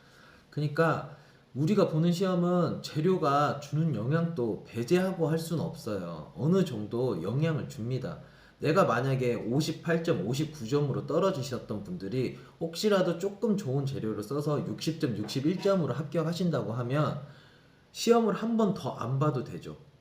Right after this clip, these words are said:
그러면 뭐 시험 접수비라든지 뭐 그 가발비라든지 이런 걸 또 아낄 수 있는 그런 것도 된단 말이지. 그러니까 여러분들은 그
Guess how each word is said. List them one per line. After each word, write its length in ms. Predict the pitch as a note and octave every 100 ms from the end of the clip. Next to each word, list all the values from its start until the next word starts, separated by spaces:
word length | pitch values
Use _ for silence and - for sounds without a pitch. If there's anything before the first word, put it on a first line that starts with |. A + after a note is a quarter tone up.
| - _ _ _
그러면 580 | - D#3+ E3 F#3+ A3 - - -
뭐 640 | A#2 A#2+ A#2+ A2 A2 - - -
시험 360 | - F3+ E3+
접수비라든지 1400 | - - - B2 B2 A#2 A#2 A2+ G#2 G#2 A2 G#2+ G#2+ G#2
뭐 440 | F#2 G#2 G2 F#2 -
그 160 | G2+
가발비라든지 920 | F#2+ G2+ G2 B2 A#2+ A2 G#2+ G#2 G2+
이런 180 | G#2+ D3
걸 140 | C3 -
또 120 | -
아낄 300 | - - F#3+
수 160 | -
있는 400 | B2+ A#2 A#2 E3+ E3+ - -
그런 260 | - C3+ D#3+
것도 220 | C#3 -
된단 360 | - F#2+ A#2 B2
말이지. 420 | F#2 D2+ C#2+ D#2 - - - -
그러니까 640 | A#2 B2 - C#3+ - - -
여러분들은 840 | G2+ B2 C3+ C3 B2+ C3+ D#3 F#2+ -
그 640 | - G2+ G2 F#2+ F#2+ F2